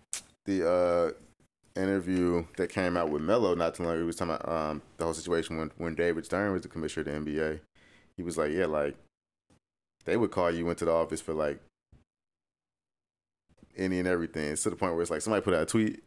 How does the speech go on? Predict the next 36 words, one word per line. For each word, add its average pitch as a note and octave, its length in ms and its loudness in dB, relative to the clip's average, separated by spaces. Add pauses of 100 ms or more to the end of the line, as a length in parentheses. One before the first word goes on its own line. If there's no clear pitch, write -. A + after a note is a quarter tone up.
and E2 140 -2
it, - 80 0
I, A2 260 0
honestly A#2 360 0
makes E2 260 0
sense, E2+ 240 -2
'cause, D2 180 -6
like, C#2+ 160 2
they F#2 80 2
were F2+ 80 4
like, D#2+ 180 2
"Yeah, E2+ 120 2
like, C#2 280 -2 (360)
if E2 160 -4
David G#2+ 280 4
Stern G2+ 280 2
was F2 100 2
still F#2 140 2
the F2 60 0
commissioner F2 400 -2
of D#2+ 60 0
the D2+ 60 0
N E2 120 -2
B D#2 160 -2
A, C2+ 260 -4 (960)
Ja F#2 240 2
Morant E2+ 400 2
would D#2+ 120 0
not D#2 240 -2
be C2 140 -2
acting D#2 300 -2
the C2 60 -4
way C#2+ 100 0
he's - 180 -2
<laughs> G2+ 100 0
acting." - 360 -6